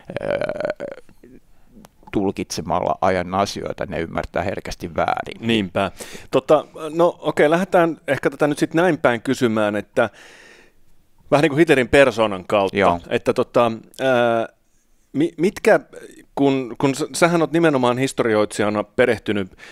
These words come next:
Speaker 2: ihmisiin persoonina, Mannerheimistakin ja
Speaker 1: Nimenomaan.
Speaker 2: näin poispäin, ju-, just niiden persoonien kautta, niin jos ajattelet Hitleriä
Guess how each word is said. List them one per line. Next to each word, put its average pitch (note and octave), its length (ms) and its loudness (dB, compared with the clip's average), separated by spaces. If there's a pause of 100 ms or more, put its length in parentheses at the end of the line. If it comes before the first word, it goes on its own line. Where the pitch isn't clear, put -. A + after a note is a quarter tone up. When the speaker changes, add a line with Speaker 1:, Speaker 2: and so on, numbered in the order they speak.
(180)
Speaker 2:
ihmisiin A2+ 480 0
persoonina, G2 760 0
Mannerheimistakin G2+ 760 -2
ja G2+ 40 0
Speaker 1:
Nimenomaan. G#2 160 0
Speaker 2:
näin F#2 40 -8
poispäin, G2 600 -4
ju-, G2 100 -6
just A2 200 -4
niiden G2+ 220 -2
persoonien F#2+ 580 -2
kautta, G#2 380 -2 (400)
niin A#2 200 0
jos B2+ 160 0
ajattelet D#3+ 380 0
Hitleriä A2+ 560 0